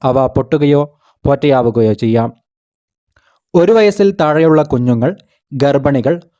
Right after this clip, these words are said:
മുതിർന്ന പൗരന്മാർ, ദീർഘകാലമായി ശ്വാസം മുട്ട്, ത്വക്ക് രോഗങ്ങൾ ഉള്ളവർ, പ്രതിരോധ ശേഷി കുറഞ്ഞവർ എന്നിവർ ഉടൻ ചികിത്സ തേടണം. രോഗബാധിതർക്ക് വായുസഞ്ചാരമുള്ള മുറിയിൽ പരിപൂർണ വിശ്രമം വേണം. ധാരാളം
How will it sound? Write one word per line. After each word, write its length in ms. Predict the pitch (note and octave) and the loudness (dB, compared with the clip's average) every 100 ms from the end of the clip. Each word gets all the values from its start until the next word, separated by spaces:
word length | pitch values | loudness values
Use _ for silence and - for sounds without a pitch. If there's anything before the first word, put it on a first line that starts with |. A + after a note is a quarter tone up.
| _ D#3+ | _ 0
മുതിർന്ന 440 | E3 G3 G3 G3 | 2 2 2 0
പൗരന്മാർ, 640 | G3 C3 C3 B2+ A#2 D#3 - _ _ - | 0 2 2 0 -2 -4 -10 _ _ -4
ദീർഘകാലമായി 880 | C3+ F3 F#3 F#3+ F#3+ F#3+ F3+ F3+ E3+ | 2 4 4 2 2 2 0 -2 -4
ശ്വാസം 520 | - C3 C3+ E3+ E3+ | -2 0 0 0 0
മുട്ട്, 320 | B2 - D3 - _ _ | 0 -2 -6 -6 _ _
ത്വക്ക് 360 | - C#3 D3+ | -4 -2 2
രോഗങ്ങൾ 420 | E3 D#3+ D#3 D#3+ D#3 | 2 2 2 -2 -2
ഉള്ളവർ, 360 | B2+ A2+ C3 - _ _ - - | -2 0 -2 -6 _ _ -12 -2
പ്രതിരോധ 400 | D3+ D3+ F#3+ G3 | 0 2 2 2
ശേഷി 320 | - D3 D3 | 0 -2 0
കുറഞ്ഞവർ 460 | C#3+ B2 A#2+ B2 D#3 - | -2 0 0 -2 -4 -2
എന്നിവർ 380 | C3 B2+ A2+ - | 0 2 0 -2
ഉടൻ 280 | D3 C3+ G3+ - - | -2 0 -2 -6 -8
ചികിത്സ 300 | A#2 B2 A#2+ | -2 -2 0
തേടണം. 600 | A2 G#2+ A#2 A2 A2+ A2+ _ _ _ _ _ - | -4 -2 -2 -2 -4 -6 _ _ _ _ _ -4
രോഗബാധിതർക്ക് 920 | B2+ C3+ C3+ C#3 C#3 C3 B2+ - D#3+ E3+ _ _ C3+ | 0 0 0 0 -2 -2 -2 -2 -4 -6 _ _ 2
വായുസഞ്ചാരമുള്ള 960 | C#3+ E3 F3+ F3+ E3 E3 D#3+ D#3+ D#3+ | 2 2 2 0 0 0 2 2 2
മുറിയിൽ 400 | C#3+ C3 B2 A2 | 0 0 -2 -4
പരിപൂർണ 640 | - A#2+ B2+ B2+ B2 A2 A#2+ | -2 0 0 -2 -2 -6 -6
വിശ്രമം 440 | A#2 - B2+ A#2+ | -8 -2 0 0
വേണം. 340 | A#2 A#2 B2 - _ _ _ _ | 0 0 -4 -12 _ _ _ _
ധാരാളം 540 | B2 B2+ B2+ B2+ B2+ | 0 2 2 0 -2